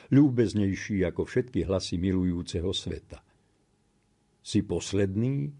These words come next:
ale nemusíš ním zostať. Keď budeš odchádzať z tohto sveta, i pre teba budú platiť moje slová: Otče, odpusť im, lebo nevedia, čo robia.“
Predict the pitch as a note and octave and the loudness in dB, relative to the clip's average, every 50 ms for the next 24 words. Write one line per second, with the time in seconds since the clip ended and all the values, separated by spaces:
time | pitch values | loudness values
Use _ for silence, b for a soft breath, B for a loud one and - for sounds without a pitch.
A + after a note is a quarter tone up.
0 | - _ _ _ _ _ _ _ _ _ _ _ _ _ _ _ - E2 E2+ E2+ | -20 _ _ _ _ _ _ _ _ _ _ _ _ _ _ _ -6 -4 -2 0
1 | E2 F2 F2 D#2 D2+ D#2+ F2 A2 A#2+ B2 B2 - - C#3+ B2+ C#3 B2+ F2+ F2 E2 | 2 2 0 0 -2 0 2 2 2 2 0 -2 -2 -4 -2 -2 -2 -2 -2 0
2 | F2 G2 A2+ A#2+ A#2 A2+ G#2 F2+ G2 F2+ - - - - - - - - - - | 2 2 0 0 -2 -4 -4 -4 -4 -6 -6 -8 -14 -14 -16 -16 -18 -20 -20 -20
3 | _ _ _ _ _ _ _ _ _ _ _ _ _ _ _ _ _ _ _ B | _ _ _ _ _ _ _ _ _ _ _ _ _ _ _ _ _ _ _ B
4 | B B B B B - C#3 A#2+ A2+ A#2+ C#3+ D3+ D3 C#3 B2+ - F#3 - - - | B B B B B 0 2 2 2 2 2 2 2 2 2 0 -2 -2 -4 -6
5 | D#3+ C#3+ B2 G#2 G2+ F#2 - - - E3 - - - G#2 - - C#3 C3+ C3 C3 | -4 -4 -2 -2 -2 -2 -4 -6 -6 -6 -6 -4 -6 -6 -6 -4 -2 -4 -2 -2
6 | - A2 - - - A#2 G#2 G#2 G#2+ - F3 E3 - - G#2 F2 F2 E2 E2 F#2 | -2 -4 -4 -2 -2 -2 -2 -2 -2 -2 -2 -2 -2 -4 -2 -2 -2 -2 -2 -4
7 | F#2+ E2+ F2 D#2 - - G2+ F#2+ G2+ F#2 D#2+ D#2+ G2 G#2 G2 F2 E2 - - - | -6 -4 -6 -4 -2 -2 -2 -2 -2 -4 -6 -4 -2 -2 0 0 -2 -4 -6 -6
8 | A2+ G#2 G2+ F#2 G2 F#2 F2+ E2+ D#2+ E2 b b b b b b b b _ - | -2 0 0 0 0 0 0 -2 -6 -8 b b b b b b b b _ 2
9 | D3+ E3 D#3+ D#3+ - - - A#2+ G#2+ - - - - A#2+ B2 - - - C#3 C#3+ | 2 2 0 -2 -4 0 2 2 2 2 -2 -2 -2 -2 -2 -2 -6 -6 -4 -4
10 | B2 G2+ A2+ B2 C#3+ D#3+ D#3+ D3 C3+ B2+ G#2 F2+ F2 E2+ E2 F2 F2+ F#2 G#2+ G#2+ | -4 -2 -2 0 0 0 0 0 -2 -2 0 0 0 0 2 0 2 2 0 -2
11 | G#2 G#2 A2+ A2+ A2 - - - G2 F2 F2+ D2 C2+ C#2+ D2+ C#2+ C2+ | 0 0 -2 -2 -2 -4 -4 -2 -2 0 -2 -2 -4 -8 -12 -14 -14